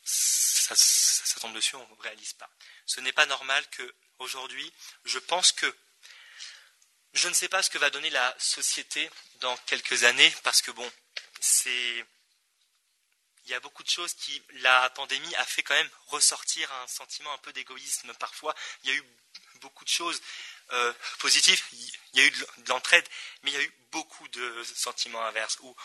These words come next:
on ne sait pas trop ce qui va se passer, je, je suis pessimiste un peu, mais c'est mon ressenti, c'est notre, c'est notre ressenti. Et là, euh, on peut dire qu'on a de la chance d'avoir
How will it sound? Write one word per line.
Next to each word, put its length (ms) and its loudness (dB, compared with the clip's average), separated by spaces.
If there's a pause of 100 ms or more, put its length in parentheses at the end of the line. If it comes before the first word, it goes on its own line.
(180)
on 60 -6
ne 60 -6
sait 140 -2
pas 80 6
trop 120 0
ce 80 0
qui 120 0
va 120 2
se 80 4
passer, 340 0 (680)
je, 140 -8 (280)
je 260 -6
suis 220 2 (240)
pessimiste 600 4
un 60 -10
peu, 180 -10
mais 160 -4 (880)
c'est 400 -2
mon 180 -14
ressenti, 360 -2
c'est 160 2
notre, 420 -6
c'est 160 -4
notre 320 -6
ressenti. 460 -2 (480)
Et 100 2
là, 260 4 (800)
euh, 160 -2 (840)
on 80 -10
peut 220 -4
dire 200 6
qu'on 140 -2
a 60 4
de 100 -6
la 80 0
chance 500 2 (240)
d'avoir 320 -8